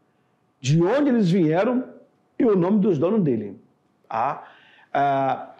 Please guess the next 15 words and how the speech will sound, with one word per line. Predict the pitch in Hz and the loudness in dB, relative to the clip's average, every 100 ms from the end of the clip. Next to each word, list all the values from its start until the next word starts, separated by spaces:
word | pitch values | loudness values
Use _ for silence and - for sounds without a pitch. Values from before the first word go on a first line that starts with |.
| - _ | -20 _
acaba | 170 131 220 294 | -8 -2 -2 0
que | 294 | 0
o | 254 165 | 0 2
Vale | 170 156 | 0 0
do | |
Guaporé | 165 156 123 131 226 165 - - - _ _ | -2 -2 -2 0 0 0 -4 -14 -20 _ _
era | - 214 247 | -2 0 2
uma | 208 | 0
região | 160 151 117 113 135 202 160 123 - - | -2 -2 -2 -2 0 0 0 -2 -4 -6
totalmente | 226 233 254 254 180 190 226 302 311 285 - - _ _ - | -2 0 0 0 2 2 0 0 -2 -4 -10 -20 _ _ -2
inóspita, | 277 254 220 254 254 - 175 117 98 - _ _ _ _ | 2 2 2 0 -2 -8 -8 -6 -8 -14 _ _ _ _
longe, | 123 120 147 196 277 240 120 107 101 _ _ _ _ _ - | -4 0 2 2 0 0 -2 -8 -10 _ _ _ _ _ -2
com | 226 | 2
muita | 226 202 | 4 2
dificuldade. | 262 262 185 123 113 113 | 2 2 2 0 -4 -10